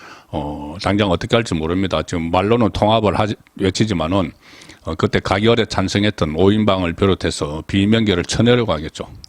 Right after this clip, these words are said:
그럼 비명계와, 비명계가 민주당에서 나와서 이 보수 진영과 빅텐트를 칠 수 있다. 이런 시나리오까지 다양한 시나리오가 나오고 있습니다.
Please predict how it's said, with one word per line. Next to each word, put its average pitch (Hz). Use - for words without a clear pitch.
그럼 90
비명계와, 113
비명계가 104
민주당에서 101
나와서 85
이 82
보수 107
진영과 104
빅텐트를 147
칠 -
수 -
있다. -
이런 123
시나리오까지 110
다양한 113
시나리오가 104
나오고 92
있습니다. -